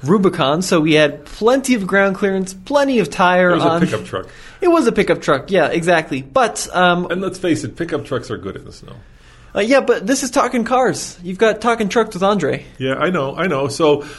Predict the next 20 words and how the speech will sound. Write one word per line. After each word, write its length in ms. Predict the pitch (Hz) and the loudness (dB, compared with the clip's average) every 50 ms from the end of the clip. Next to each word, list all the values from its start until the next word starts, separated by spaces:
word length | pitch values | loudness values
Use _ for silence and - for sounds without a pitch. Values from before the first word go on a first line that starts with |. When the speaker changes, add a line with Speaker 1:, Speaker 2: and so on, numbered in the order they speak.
| - - | -12 -2
Speaker 2:
I'm 120 | - 143 156 | -2 -2 0
just 180 | 190 - - | -2 -6 -2
putting 180 | - 202 202 190 | 0 0 0 2
it 100 | 180 160 | 0 0
out 180 | 143 139 131 | 0 0 0
there. 400 | - 156 139 139 143 143 139 - | 0 0 0 2 2 0 -2 -2
Uh, 260 | 135 127 127 123 123 - | -2 0 0 0 -2 -2
and 200 | - 143 139 151 | -4 -4 0 2
the 60 | 196 | 2
other 100 | 220 208 | 2 4
thing 140 | - 202 190 | 2 -2 0
I 40 | |
wanna 140 | 170 165 151 | 0 -2 -2
put 160 | 156 - 160 | -2 -2 -2
out 140 | 151 143 139 | -2 -2 -2
there 120 | - 131 123 | -2 -2 0
right 200 | 139 147 156 147 | 2 2 2 2
away 320 | 143 131 131 127 127 107 | 2 0 0 0 0 -2
is 240 | 113 120 120 110 113 | -2 -2 -2 0 0
that 240 | 127 120 113 117 | 0 0 0 -2